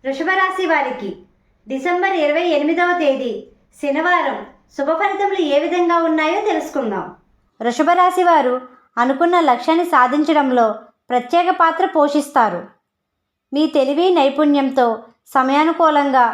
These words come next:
ముందుకు సాగుతారు. ఉత్తర ద్వారం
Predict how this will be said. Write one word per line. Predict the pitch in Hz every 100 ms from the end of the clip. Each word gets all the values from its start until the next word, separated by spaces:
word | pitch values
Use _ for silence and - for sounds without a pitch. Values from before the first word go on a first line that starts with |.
| - - 254
ముందుకు | 285 302 370
సాగుతారు. | 370 294 285 277 220 180 - _ _ _ _ _ _ _ _ _ -
ఉత్తర | 262 294 349
ద్వారం | 349 349 320 294